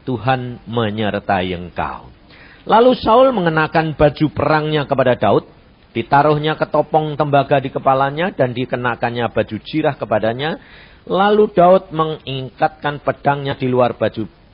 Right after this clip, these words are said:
perangnya. Kemudian ia berikhtiar berjalan, sebab belum pernah dicobanya. Maka berkatalah Daud dengan, kepada Saul, "Aku tidak dapat berjalan dengan memakai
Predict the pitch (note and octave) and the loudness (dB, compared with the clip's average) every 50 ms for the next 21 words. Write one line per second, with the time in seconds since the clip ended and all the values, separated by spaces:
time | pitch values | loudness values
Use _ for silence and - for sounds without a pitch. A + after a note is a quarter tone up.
0 | _ - A2 G#2 A2 A2 G#2+ G#2 G#2 G2+ F#2 E2 D2+ C#2+ - _ - - - - | _ -4 -2 -2 -2 -2 -4 -4 -6 -6 -6 -8 -8 -12 -16 _ -20 -20 -18 -12
1 | - E3 E3 E3 D#3+ - - D3+ D3 C#3 C#3 - B2+ B2+ A#2 - - A2+ G#2 G#2 | -8 -4 -4 -4 -4 -2 -2 -2 -2 -2 -2 -2 -2 -2 -2 -2 -4 -6 -6 -6
2 | G2+ - G2+ - - - B2 A2+ A2 G#2+ G2 - G2+ E2 - - - A2 G#2+ A2+ | -6 -8 -10 -10 -10 -6 -2 0 0 0 -2 -4 -10 -12 -8 -4 -2 -2 -2 -2
3 | A#2+ B2+ C3 - - - _ - - D#3 C#3 - C3 A2+ - - A#2 A2 G#2 G2 | -4 -8 -10 -18 -20 -20 _ -14 -10 -8 -4 -2 -2 -2 -2 -2 -2 -2 -2 -2
4 | F#2 E2+ - F2+ E2+ F2+ F#2+ F#2 - - G#2 G2+ - - C3 - - C#3 C#3+ - | -2 -4 -6 -6 -6 -6 -8 -8 -8 -8 -12 -10 -8 -8 -8 -4 0 0 0 0
5 | - G#2+ G2+ F2 D#2+ C2+ - - - - _ _ _ _ - F2 G2 G#2 G2+ - | -2 -4 -6 -6 -8 -10 -14 -20 -20 -20 _ _ _ _ -10 -6 -6 -6 -4 0
6 | A#2 A2+ A#2+ C#3+ D3+ C4 - - _ _ _ _ _ _ - _ _ _ _ _ | 0 2 2 0 0 -4 -10 -18 _ _ _ _ _ _ -20 _ _ _ _ _
7 | _ _ _ _ _ _ _ _ _ _ _ _ _ _ _ _ _ - - - | _ _ _ _ _ _ _ _ _ _ _ _ _ _ _ _ _ -20 -20 -20
8 | - - _ - - A2 A2 A2 A2+ A#2 A2 - A2+ G2+ - - F#2+ F2+ E2+ E2+ | -20 -20 _ -10 -4 -4 -2 -2 -2 -2 -2 -2 -2 -2 -2 -2 -2 -2 -2 -4
9 | - - F2+ D#2+ D#2 D#2 - - - F2+ D#2+ D#2 C#2+ C2+ - F#2+ E2+ D#2+ D#2 D#2 | -6 -8 -6 -6 -6 -8 -10 -12 -12 -12 -12 -12 -12 -12 -8 -8 -6 -6 -6 -8
10 | D#2 - - E2+ D2 C#2 B1+ A1 G#1 - _ - A#2+ B2 - - D#3 - - B2 | -8 -10 -8 -8 -8 -8 -10 -14 -18 -16 _ -10 -10 -10 -8 -12 -12 -12 -10 -10
11 | G2+ - F#2+ D#2 - F#2+ F2 - F#2+ - - - D#2+ C#2+ - - A#2+ C3 D3+ D3+ | -6 -6 -6 -4 -4 -6 -6 -4 -6 -8 -8 -8 -10 -10 -8 -8 -6 -6 -4 -4
12 | B2+ F#2 D2+ C#2+ C#2 C2+ - - E2+ E2+ E2 E2 E2+ F2 E2+ F2 G#2 G#2+ - - | -6 -8 -10 -14 -20 -18 -14 -14 -12 -12 -10 -10 -10 -10 -8 -8 -10 -12 -10 -10
13 | F#2+ D2 | -10 -10